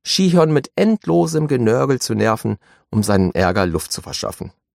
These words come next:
Nachdem er seine Zigaretten entgegengenommen, das Geld auf den Tresen geschleudert und das Wechselgeld eingesteckt hatte, ging er nach draußen, setzte sich an den grünen Plastiktisch und begann zu rauchen.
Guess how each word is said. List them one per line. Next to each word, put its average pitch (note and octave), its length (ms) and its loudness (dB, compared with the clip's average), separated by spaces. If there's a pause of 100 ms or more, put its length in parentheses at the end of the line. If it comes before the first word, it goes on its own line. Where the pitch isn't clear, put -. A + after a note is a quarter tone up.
(1300)
Nachdem A#3+ 300 4
er A3+ 80 6
seine F3 220 2
Zigaretten D3 480 0
entgegengenommen, C#3 920 2
das F#2+ 180 -10
Geld G2 240 2
auf E2+ 80 -2
den E2 160 -6
Tresen C3 400 2
geschleudert A2 640 2
und E2+ 80 -12
das D#2+ 220 -8
Wechselgeld F2+ 520 -2
eingesteckt B2 600 0
hatte, G#2 320 0 (420)
ging B2 160 -4
er C3+ 100 4
nach G2+ 120 0
draußen, A2+ 640 0 (200)
setzte - 480 0
sich B2 220 -4
an - 80 -4
den G2+ 120 2
grünen G#2 260 2
Plastiktisch - 680 -4
und A#2+ 140 -10
begann E2+ 320 0
zu - 140 -6
rauchen. - 420 -6